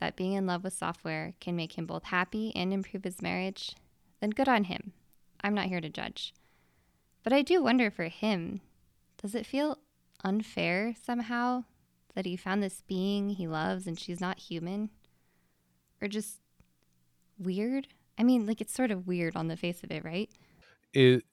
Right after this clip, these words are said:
Speaker 2: you know, 'cause this, again, this is such a new thing. It's, it's like, for somebody who's, who's never experienced this, they're probably wondering, like, "Do you th-, do you think she's a real person, Scott? Do you think, uh,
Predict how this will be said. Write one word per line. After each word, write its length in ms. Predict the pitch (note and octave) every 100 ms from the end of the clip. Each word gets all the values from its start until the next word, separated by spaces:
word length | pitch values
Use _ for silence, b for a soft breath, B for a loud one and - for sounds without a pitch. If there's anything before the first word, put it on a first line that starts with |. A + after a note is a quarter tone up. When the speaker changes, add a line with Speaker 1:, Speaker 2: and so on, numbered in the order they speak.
| -
Speaker 2:
you 140 | F#3
know, 100 | D3+
'cause 180 | C3+ C#3
this, 160 | C#3 -
again, 300 | A#2 B2 G#2
this 160 | G#2 A#2+
is 80 | -
such 200 | A2 A2+
a 60 |
new 640 | A#2 B2+ B2+ B2 A#2+ A#2
thing. 320 | G#2+ - F#3+ G#2+
It's, 200 | - B2 A#2+
it's 240 | A#2 A2 A#2+
like, 180 | A2
for 120 | - A#2
somebody 300 | E3+ D#3 A#2
who's, 180 | A2+
who's 260 | G2+ A2 G2+
never 280 | A2+ A2+ G2
experienced 640 | - - B2+ A#2 F2 -
this, 160 | F#2 G2
they're 120 | G2+
probably 500 | - A2+ A#2 G#2 G#2+
wondering, 440 | F#2+ A#2 A#2 G2+ G2
like, 240 | F#2+ F2+ - _ _ _ _ _ _ - -
"Do 100 | -
you 120 | A2+ G#2
th-, 200 | - - -
do 100 | G2
you 100 | F#2
think 240 | - A2+
she's 240 | - G#2+
a 60 | G2
real 240 | G2 A2+
person, 520 | G#2+ - B2 D3 E3 D3+
Scott? 560 | - - D3+ E3 -
Do 120 | -
you 360 | F#2+ G2 G2 G2 B B B B
think, 360 | - - B2 A2+ -
uh, 340 | A#2 A2+ G#2